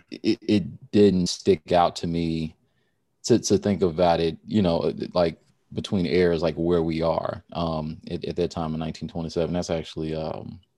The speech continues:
that's a really cool, uh, thing to, to consider, um,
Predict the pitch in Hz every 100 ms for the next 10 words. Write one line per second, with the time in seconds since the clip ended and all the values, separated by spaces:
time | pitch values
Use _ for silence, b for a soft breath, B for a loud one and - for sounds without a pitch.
0 | _ _ _ 127 120 98 95 92 - 92
1 | 90 85 82 82 82 - b b b b
2 | - 104 95 90 82 - 87 78 80 -
3 | 92 82 82 85 - 82 80 78 80